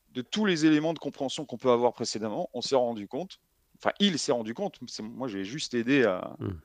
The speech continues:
Speaker 1: à réfléchir, il s'est rendu compte que, bah, en fait, si les business managers font, euh, X négociations de contrats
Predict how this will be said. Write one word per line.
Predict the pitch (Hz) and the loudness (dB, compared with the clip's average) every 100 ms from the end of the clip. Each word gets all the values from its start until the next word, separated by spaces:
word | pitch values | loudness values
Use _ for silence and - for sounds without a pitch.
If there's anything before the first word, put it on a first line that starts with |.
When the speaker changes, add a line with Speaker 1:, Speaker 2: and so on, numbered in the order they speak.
| _ _ _ | _ _ _
Speaker 1:
à | - | -10
réfléchir, | 98 - - 98 95 - - - - | -10 -8 -8 -6 -6 -8 -20 -20 -8
il | |
s'est | - 120 | -4 -2
rendu | 110 107 | -2 -4
compte | - 208 | -6 -8
que, | 131 - | -8 -8
bah, | - | -10
en | - | -10
fait, | 131 170 185 | -8 -8 -8
si | - - 135 123 | -8 -6 -6 -6
les | 107 | -6
business | 113 127 - | -8 -8 -8
managers | 117 110 113 110 95 _ _ _ _ | -8 -6 -6 -6 -8 _ _ _ _
font, | - 139 127 - - | -10 -6 -6 -10 -14
euh, | - - _ | -14 -16 _
X | 180 180 - - - - | -2 -2 -4 -8 -10 -8
négociations | 123 127 131 - 127 - 127 | -4 0 0 0 -4 -4 -10
de | 120 | -12
contrats | 120 113 123 117 | -14 -12 -8 -8